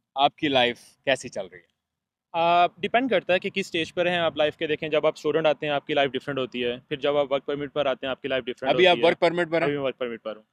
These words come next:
Speaker 1: ओके,
Speaker 2: और
Speaker 1: कहाँ पर काम कर रहे हैं?
Speaker 2: मैं एक यहाँ पर भी फर्म है, एक ट्रेडमार्क इंडस्ट्रियल में, वहाँ पर as a estimator काम करता हूँ अभी।
Speaker 1: Oh, nice।
Speaker 2: तो जब आप, मतलब, जब आप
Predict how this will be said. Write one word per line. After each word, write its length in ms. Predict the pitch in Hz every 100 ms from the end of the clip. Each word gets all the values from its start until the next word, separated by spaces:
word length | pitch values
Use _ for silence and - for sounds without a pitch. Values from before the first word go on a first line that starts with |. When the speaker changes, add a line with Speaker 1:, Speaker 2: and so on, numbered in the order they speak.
| _ - 113
Speaker 1:
ओके, 240 | 110 110
Speaker 2:
और 100 | 110
Speaker 1:
कहाँ 200 | 151 170
पर 140 | 160 147
काम 220 | 127 113
कर 100 | 107
रहे 140 | 98
हैं? 80 | 87 -
Speaker 2:
मैं 260 | 143 160 165
एक 160 | 160
यहाँ 160 | 147 151
पर 80 | 170
भी 60 |
फर्म 280 | 170 147 139
है, 120 | 180
एक 80 | 175 - _
ट्रेडमार्क 320 | 165 147 151
इंडस्ट्रियल 380 | 156 135 - 156
में, 60 | 147
वहाँ 200 | 131 135
पर 240 | 139 127
as 80 | 117
a 360 | 123 123 127
estimator 320 | - 135 120 117
काम 140 | 113
करता 260 | 113 101 113
हूँ 80 |
अभी। 160 | 104 104 _ _ 113
Speaker 1:
Oh, 120 | 107
nice। 340 | 95 110 98 - - _ _
Speaker 2:
तो 420 | 127 120 117 117 117
जब 140 | 143 143
आप, 180 | 143 - -
मतलब, 240 | 127 135 131
जब 120 | 143
आप 160 | 156